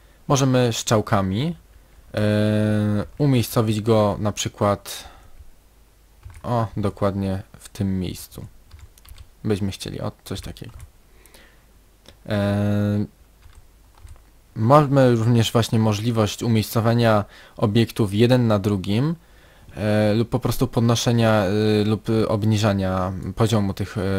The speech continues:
obiektów. Robimy to za pomocą, e, klawiszy page up i page down.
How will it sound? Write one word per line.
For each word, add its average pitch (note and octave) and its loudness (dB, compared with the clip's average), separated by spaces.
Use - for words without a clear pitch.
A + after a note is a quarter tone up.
obiektów. G#2+ -4
Robimy A#2 2
to A2+ -2
za G#2+ 0
pomocą, G#2+ 0
e, F2+ 0
klawiszy G2+ -4
page F#2+ -2
up - -6
i A#2 -2
page F#2+ -2
down. A2 -2